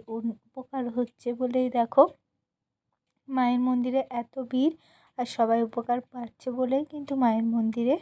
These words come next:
যাচ্ছে, তাই না? এই যে দেখো চারিদিকে লাইন করা হয়েছে, আগে যেমন করতো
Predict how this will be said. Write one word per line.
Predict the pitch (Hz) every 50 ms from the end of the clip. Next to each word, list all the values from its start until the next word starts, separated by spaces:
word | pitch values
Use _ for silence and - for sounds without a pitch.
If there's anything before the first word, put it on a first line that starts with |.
| - _ _ _ 254
যাচ্ছে, | - 254 226 214 214 - _ - - - 214 214 - _ _ _ _ _ _ _ _ -
তাই | 254 247 254
না? | 285 311 294 247 214 - _ _ _ _ -
এই | 247 240
যে | 226 - 254 240
দেখো | 247 233 226 - - 277
চারিদিকে | 311 - - 262 240 220 233 220 240 233 - - 240 233 233 - _ _ _ _ _ _ _ _ _ _ _ _ _ _ _ _ _ _ _ -
লাইন | 254 254 247 240 240 247 247 240
করা | - 240 240 240 233 233 240
হয়েছে, | 247 247 247 233 240 - - 302 320 - _ _ _ _ _ _ _ -
আগে | 269 247 240 247 254
যেমন | 233 247 240 233 240 240 240 233
করতো | - 247 240 226 - _ -